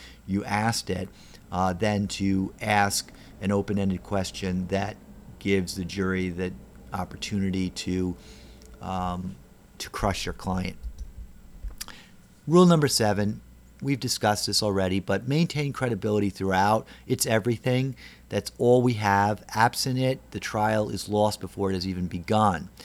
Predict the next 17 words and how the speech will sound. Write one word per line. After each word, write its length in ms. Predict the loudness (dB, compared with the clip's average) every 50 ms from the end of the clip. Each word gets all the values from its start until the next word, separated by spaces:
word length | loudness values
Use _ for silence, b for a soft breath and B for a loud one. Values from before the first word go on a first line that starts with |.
| B B B B B B
Everything 380 | 0 2 2 2 0 0 0 -2
that 80 | -2 -2
you 100 | -4 -4
do 220 | -2 -2 0 0
in 80 | 0 -2
the 60 | -4
courtroom 500 | -6 -4 -2 -2 -2 0 -2 -2 -2 -2
should 220 | -2 -4 -6 -4
revolve 480 | -4 -4 0 2 4 4 4 2 2 0
around 340 | -2 -2 -2 -2 -2 -2 -2
establishing 640 | -4 -6 -4 -2 -2 -2 0 0 0 -2 -2 -4 -4
and 120 | -2 -2
maintaining 500 | -2 -2 -4 -6 -4 -4 -4 -4 -2 -4
credibility 680 | -4 -4 -4 -4 -6 -6 -4 -4 -2 -2 -2 -2 -2 -4
with 340 | -2 -2 -2 -2 -2 -2 -4
the 80 | -8
jury. 560 | -8 -8 -8 -6 -6 -6 -4 -6 -6 -8 -12